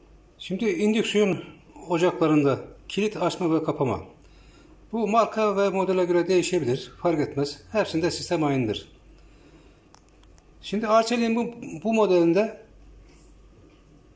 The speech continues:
normalde ocak yandığı zaman kilide basarsak ocağı kapatırız.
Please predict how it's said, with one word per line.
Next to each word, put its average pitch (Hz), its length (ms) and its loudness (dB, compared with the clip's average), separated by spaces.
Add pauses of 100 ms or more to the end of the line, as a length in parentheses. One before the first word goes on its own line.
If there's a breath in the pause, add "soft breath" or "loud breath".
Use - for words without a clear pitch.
normalde 214 380 2
ocak 202 300 2
yandığı 196 320 0
zaman 143 300 0 (1000)
kilide 214 300 0
basarsak 208 460 0 (3500)
ocağı 214 400 2
kapatırız. 165 600 0